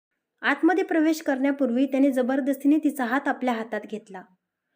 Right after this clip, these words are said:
आणि तिला आतमध्ये आणलं, जसं काही त्यांच्यामध्ये खूप प्रेम आहे.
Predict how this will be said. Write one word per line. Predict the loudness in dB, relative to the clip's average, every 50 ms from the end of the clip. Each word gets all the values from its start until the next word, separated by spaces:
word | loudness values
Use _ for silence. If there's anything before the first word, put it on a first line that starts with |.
| _ _ _
आणि | 2 2 4 4
तिला | 4 4 4 4
आतमध्ये | 4 2 2 2 2 2 4 2 2
आणलं, | 2 2 0 -2 -4 -8 -10 -12 _ _ _ _ _ _ _ _ _ _ _ _ _ _ -6
जसं | -6 -2 0 0
काही | 2 2 4 2 2
त्यांच्यामध्ये | 4 4 4 4 6 6 4 4 4 4 2 0
खूप | -2 -2 -4 -2 -2
प्रेम | 0 4 4 6 4
आहे. | 4 0 -4 -10